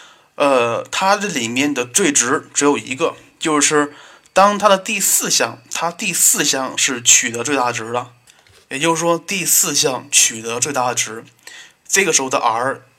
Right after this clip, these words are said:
应该等于三。所以像这个也是高考题目里面考试的重点，就是说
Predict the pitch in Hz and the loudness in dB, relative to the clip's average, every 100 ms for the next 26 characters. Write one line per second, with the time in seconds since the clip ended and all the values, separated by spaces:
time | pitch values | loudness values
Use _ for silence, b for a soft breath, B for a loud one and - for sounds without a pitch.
0 | _ 160 151 123 - - 120 123 135 _ | _ -6 -4 -4 -6 -4 -2 -4 -10 _
1 | _ - 156 165 139 117 117 - B B | _ -4 0 0 -2 -4 -8 -16 B B
2 | B B - 190 180 226 160 - 147 139 | B B -2 0 4 2 2 -4 -8 -4
3 | 135 147 160 165 143 - 135 147 127 117 | -2 0 4 6 4 0 -4 -6 -8 -10
4 | 120 131 123 117 120 _ _ _ _ - | -6 -4 -4 -6 -14 _ _ _ _ -2
5 | - 117 156 147 185 165 120 - - _ | -2 0 0 2 2 0 -2 -8 -16 _
6 | _ - 131 127 135 | _ -4 0 2 0